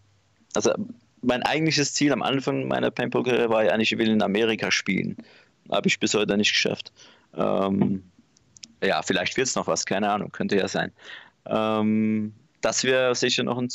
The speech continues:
hohes Ziel, was ich mir gesteckt habe. Dann deutscher Meister zu werden, natürlich, jedes Jahr wieder. Da, das ist halt so bei uns, ähm,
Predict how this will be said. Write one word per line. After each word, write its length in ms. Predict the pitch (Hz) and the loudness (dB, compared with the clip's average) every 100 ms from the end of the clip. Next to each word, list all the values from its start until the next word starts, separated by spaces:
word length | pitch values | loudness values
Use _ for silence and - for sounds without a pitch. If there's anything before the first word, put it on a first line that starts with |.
| - | -4
hohes 300 | 123 123 117 | 2 2 2
Ziel, 320 | - 123 117 117 | 0 2 2 0
was 200 | 110 113 | -2 -4
ich 120 | - | -2
mir 120 | 117 | -2
gesteckt 420 | 117 - 117 - | 0 -2 -4 -4
habe. 200 | 110 - - | -4 -4 -2
Dann 600 | 104 101 98 98 98 - - - - _ _ _ | 0 2 2 0 -2 -6 -12 -20 -20 _ _ _
deutscher 320 | - 104 - 101 | 0 0 0 0
Meister 500 | 92 110 - 120 113 | 0 0 2 0 0
zu 300 | - 110 104 | -2 0 2
werden, 460 | 104 104 110 113 | 2 0 0 0
natürlich, 680 | 92 - 98 107 123 - - - | -2 0 2 2 0 -4 -10 -2
jedes 280 | 92 95 - | 0 2 2
Jahr 180 | 80 | 2
wieder. 300 | 80 80 135 - _ _ _ _ | 2 -2 -4 -8 _ _ _ _
Da, 460 | - 53 53 - 110 - - - - | -2 0 0 -4 -6 -14 -20 -20 -6
das 140 | 104 - | -6 -2
ist 200 | - 117 | 0 0
halt 140 | 104 | 0
so 240 | - 98 | 2 2
bei 180 | 92 98 | 2 0
uns, 460 | 82 98 - - 82 | 2 2 2 0 2
ähm, 720 | 98 92 90 90 90 95 95 | 2 2 2 0 0 -2 -4